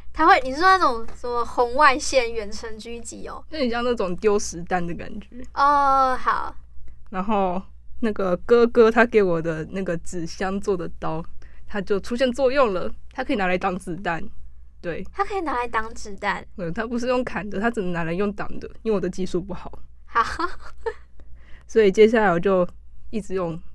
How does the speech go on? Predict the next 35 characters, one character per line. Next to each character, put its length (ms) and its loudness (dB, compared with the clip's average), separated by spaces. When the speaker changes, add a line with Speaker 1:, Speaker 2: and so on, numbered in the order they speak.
Speaker 2:
范 220 0
围 140 0
攻 280 -4
击， 320 -8
一 100 -8
直 100 -4
丢 180 -2
闪 160 -4
光 260 -2
弹。 180 -2
Speaker 1:
所 160 0
以 60 2
就 120 0
是 260 0
你 220 -6
跟 220 -2
你 200 -4
姐， 320 -12
然 140 -8
后 280 0
你 200 -6
姐 240 0
负 180 -8
责 180 -2
丢 260 -4
闪 320 -4
光 260 -6
弹， 320 -6
然 100 -8
后 100 -4
喷 240 -2
喷， 280 -4
然 100 -6
后 120 -2
你 360 -8